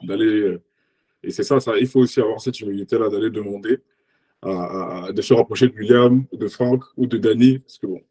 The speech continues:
il y a, et chacun a vraiment sa spécificité dans, dans, dans le truc. Donc, euh, L O G, c'est quelque chose qui est à part, euh, euh, que, dans lequel, bon, William, King et, et Eric sont, et d'autres personnes, je pense aussi, qui sont dans le live. Et, et, et c'est ça. Donc,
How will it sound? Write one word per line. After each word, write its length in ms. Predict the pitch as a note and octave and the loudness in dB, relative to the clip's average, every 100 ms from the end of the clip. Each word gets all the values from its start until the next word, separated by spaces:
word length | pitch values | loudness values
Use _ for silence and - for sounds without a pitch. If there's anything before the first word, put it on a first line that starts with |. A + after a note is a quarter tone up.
| _ | _
il 80 | - | -2
y 20 | A#2+ | 0
a, 100 | B2+ | 0
et 40 | |
chacun 360 | - B2 D3+ D3 | 0 4 6 6
a 40 | |
vraiment 260 | B2 B2 C3+ | 6 4 2
sa 120 | C3 | 0
spécificité 680 | - G#2+ - F#2 - G2+ C3 | -4 -8 -10 -16 -16 0 0
dans, 220 | A#2+ G2+ | 0 -6
dans, 180 | G2 F2+ | -6 -6
dans 160 | E2+ G#2 | -6 -6
le 100 | G2+ | -6
truc. 200 | - B2 | -4 -4
Donc, 220 | G2 - | -4 -4
euh, 140 | F#2 - _ - _ | -6 -6 _ -20 _
L 120 | A#2 | 6
O 80 | B2+ | 6
G, 160 | B2 B2+ | 6 2
c'est 160 | - | 0
quelque 160 | A2+ C3 | 2 4
chose 180 | C3 B2+ | 4 0
qui 160 | - | 4
est 160 | B2+ A#2 - | 4 4 -2
à 100 | G2 | -6
part, 280 | A#2+ A#2+ B2+ C3 _ _ _ G2+ | 0 0 -2 -10 _ _ _ -6
euh, 240 | G2 F#2+ | -4 -4
euh, 280 | - - G2+ - F2+ | -6 -10 -10 -12 -8
que, 580 | A2+ G#2+ G#2 F#2+ F2 - | 0 2 4 2 -2 -6
dans 120 | G#2+ | -2
lequel, 280 | A2 F#2+ G#2+ | -2 0 0
bon, 220 | F#2+ D#2 | -2 -10
William, 480 | E2+ G2 G#2+ G#2 G#2+ _ _ _ _ _ | -8 0 0 0 -4 _ _ _ _ _
King 300 | - A#2 G2+ | -4 -4 0
et, 160 | G2+ - _ _ _ _ - | 0 -2 _ _ _ _ -6
et 300 | F2 F2 F#2+ | -2 -2 0
Eric 280 | G2 A2+ - | -2 -4 -4
sont, 280 | A#2+ B2 - | -2 -2 -4
et 160 | - F#2+ | -6 -4
d'autres 220 | F#2+ G#2 | -2 -2
personnes, 320 | G2 - G#2 | -4 0 0
je 60 | F#2+ | 0
pense 260 | - G2 | -4 -4
aussi, 180 | F#2 F2 | -6 -10
qui 100 | - | -8
sont 160 | G2 F#2+ | -4 -2
dans 120 | F#2+ | -2
le 200 | F2+ F#2 | -2 2
live. 160 | A#2+ C3 _ _ _ _ _ | 2 0 _ _ _ _ _
Et, 100 | F#2 | 0
et, 600 | F#2+ F#2 F#2+ F#2+ F2+ F2 | 0 2 0 2 0 0
et 40 | F2 | -2
c'est 120 | G#2+ | 2
ça. 220 | C3+ A2 | 2 0
Donc, 220 | - G2 | -6 -8